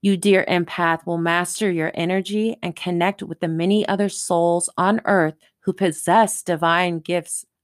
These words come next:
of the senses, and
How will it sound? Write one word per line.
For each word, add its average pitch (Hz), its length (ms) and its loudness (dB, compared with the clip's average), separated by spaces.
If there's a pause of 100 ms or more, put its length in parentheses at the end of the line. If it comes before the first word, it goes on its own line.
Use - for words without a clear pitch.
(160)
of 156 160 -2
the 160 100 -2
senses, 160 840 -6 (880)
and 196 600 2